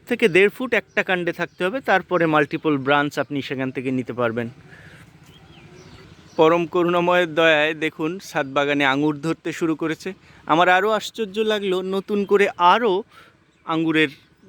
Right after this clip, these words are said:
আহ, গুটি আসছে আর কি, আঙুরের মুকুল আসছে। তো এটি, এই ভ্যারাইটিটা খুবই ভালো লাগলো আমার। আহ, আশা করছি এটা অ্যাঞ্জেলিকা। তো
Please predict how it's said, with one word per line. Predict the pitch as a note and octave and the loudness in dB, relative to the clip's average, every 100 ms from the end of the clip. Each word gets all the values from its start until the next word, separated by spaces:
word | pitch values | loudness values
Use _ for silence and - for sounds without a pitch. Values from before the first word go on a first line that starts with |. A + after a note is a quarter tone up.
| D#3+ D3+ D3 - _ - | -20 -20 -20 -20 _ -12
আহ, | - C3+ B2+ B2 A#2+ A2 _ C#3 | 0 2 4 2 0 -6 _ -12
গুটি | C3 C3+ C#3+ | -8 -4 0
আসছে | B2+ - - B2 | 0 -4 -6 -4
আর | |
কি, | A2+ C3 | -4 -4
আঙুরের | B2 B2 B2+ A#2+ - - | -2 0 0 -2 -10 -6
মুকুল | E3 D3+ D#3+ D3 | -2 2 4 4
আসছে। | B2+ - B2+ A2+ - - - | 0 -6 -12 -14 -20 -20 -8
তো | D3+ D3 | -6 -4
এটি, | F#3 D#3+ D#3+ | -4 -4 2
এই | F#3 F#3 | 2 4
ভ্যারাইটিটা | F#3+ F#3+ F#3+ F#3+ F#3+ D3 F3 | 2 0 -2 -4 -4 -4 -10
খুবই | - F#3+ G3 | -10 -10 -6
ভালো | F3+ F#3 | -4 0
লাগলো | F#3 F#3 G3 | 0 0 0
আমার। | F3+ D#3+ | 0 0
আহ, | F3 - - _ _ D#3 D#3 D#3 D#3 A#2+ | -4 -12 -20 _ _ 0 2 2 0 -2
আশা | F3+ - | -4 -4
করছি | G#3+ A3+ - A3+ | -4 -4 -2 -2
এটা | G#3+ | 2
অ্যাঞ্জেলিকা। | G#3 G#3 F#3+ G3+ F3 F#3 - _ _ _ _ | 0 2 2 0 0 -4 -6 _ _ _ _
তো | F3+ F3 | -2 -2